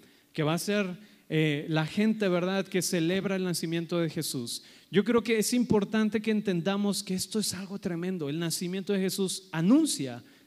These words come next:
que el hombre estaba perdido, pero nunca ha estado abandonado por Dios, porque Él vino a buscar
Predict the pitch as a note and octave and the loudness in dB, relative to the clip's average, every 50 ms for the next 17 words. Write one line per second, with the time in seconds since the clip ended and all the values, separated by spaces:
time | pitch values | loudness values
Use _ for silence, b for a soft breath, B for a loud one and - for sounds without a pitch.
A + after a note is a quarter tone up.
0 | b b b b _ - D3 C#3+ C#3+ F3 A3 C4+ D#4 C#4+ C#4+ - B3 B3 A#3 A#3+ | b b b b _ -6 -2 0 0 2 2 2 2 2 0 -2 -4 -4 -4 -2
1 | - A3+ G3+ G#3 A3 A#3+ A3+ G3 D3+ - D#3 C3+ C#3 C3+ C#3 D3 D3+ C#3+ D#3 C#3 | -2 0 0 2 0 0 0 0 -2 -2 -2 -2 -2 0 0 0 0 -2 -2 -4
2 | B2+ B2+ B2+ - - C#3 C3 C3+ B2+ B2+ B2+ B2 B2 A#2+ A#2 A#2 A#2 A#2+ A#2+ A#2 | -2 -4 -4 -4 -4 -2 -2 0 0 0 -2 -2 -2 -4 -4 -6 -6 -6 -6 -6
3 | A#2 G#2+ G2+ A#2 G#2+ G#2+ A2 G#2 G2+ - - B B B B B B B D#3 C#3 | -6 -4 -6 -6 -6 -4 -6 -6 -6 -8 -12 B B B B B B B -4 -2
4 | - E3+ D#3+ E3 D#3 G3+ G3 G3 G3 F#3+ F3+ F#3 F#3 - - - G#3+ F3+ D3+ C3 | 0 0 0 2 0 0 0 0 0 0 0 0 0 -2 -2 -2 -2 -2 -2 -4
5 | B2 G#2+ | -6 -8